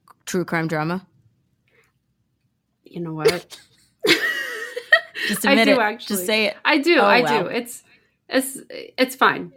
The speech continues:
Speaker 2: I think a lot of people do. It's fine, right? It's fine.
Speaker 1: Okay, okay. It's fine. I don't know. I
Speaker 2: Don't
Speaker 1: read an article
Speaker 2: judge.
Speaker 1: that it, it was
Speaker 2: I
Speaker 1: pretty
Speaker 2: hear
Speaker 1: I'm
Speaker 2: it in your
Speaker 1: not.
Speaker 2: voice.
Speaker 1: <laughs> Okay, I'm sorry.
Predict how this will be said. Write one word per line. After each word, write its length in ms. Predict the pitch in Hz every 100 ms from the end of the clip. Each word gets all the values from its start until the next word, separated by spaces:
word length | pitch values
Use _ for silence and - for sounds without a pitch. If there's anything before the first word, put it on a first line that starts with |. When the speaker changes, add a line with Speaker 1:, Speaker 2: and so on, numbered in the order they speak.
| -
Speaker 2:
I 120 | 233
think 260 | 247 240 -
a 220 | - 208
lot 180 | 196 180
of 80 | 180
people 220 | 214 170
do. 200 | 156 156
It's 160 | 196 -
fine, 240 | 302 160
right? 320 | 180 269 - -
It's 120 | 190
fine. 260 | 180 147 160 _ _ _ 151
Speaker 1:
Okay, 400 | 165 - - 180
okay. 300 | 165 156 - -
It's 200 | 156 -
fine. 260 | 160 165 -
I 180 | 170 190
don't 80 | 185
know. 100 | 156
I 40 | 220 180
Speaker 2:
Don't 60 |
Speaker 1:
read 200 | 175 180
an 60 | 170
article 280 | 220 240 165
Speaker 2:
judge. 100 | 170
Speaker 1:
that 100 | 170
it, 60 | 175 -
it 60 | 175
was 280 | 170 170 -
Speaker 2:
I 60 | 226
Speaker 1:
pretty 180 | 190 285
Speaker 2:
hear 80 |
Speaker 1:
I'm 120 | 269 -
Speaker 2:
it 20 |
in 60 |
your 140 | 262 -
Speaker 1:
not. 100 | 330
Speaker 2:
voice. 500 | 214 208 202 - - 359
Speaker 1:
<laughs> 40 | - 427 - - 480 - - 554 508
Okay, 200 | 320 392
I'm 140 | 240 220
sorry. 460 | 277 294 208 -